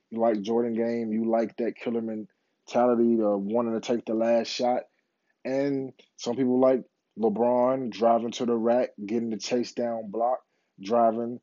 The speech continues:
dishing it out to a shooter, uh, playing great perimeter defense,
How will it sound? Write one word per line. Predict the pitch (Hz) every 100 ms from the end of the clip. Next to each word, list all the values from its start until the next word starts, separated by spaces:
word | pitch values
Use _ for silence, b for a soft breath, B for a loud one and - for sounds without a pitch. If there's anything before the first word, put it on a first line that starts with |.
| - - -
dishing | 95 120 -
it | 117
out | 117 113
to | - 123
a | 117
shooter, | - 127 127 127 127 - _ _ _ 107
uh, | 120 120 110
playing | - 131 123 107
great | 110 120
perimeter | - 113 123 120 117
defense, | 101 127 - 127 120 -